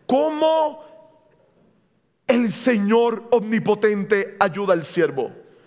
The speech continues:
Número uno, lo ayuda para resistir los azotes. Lo ayuda para resistir los azotes. Verso siete.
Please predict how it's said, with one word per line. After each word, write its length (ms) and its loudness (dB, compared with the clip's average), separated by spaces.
Número 260 0
uno, 300 -2
lo 120 -4
ayuda 400 0
para 180 -4
resistir 560 -8
los 180 -8
azotes. 540 -10
Lo 80 -14
ayuda 680 -8
para 180 -4
resistir 600 -12
los 180 -10
azotes. 500 -14
Verso 320 -10
siete. 440 -12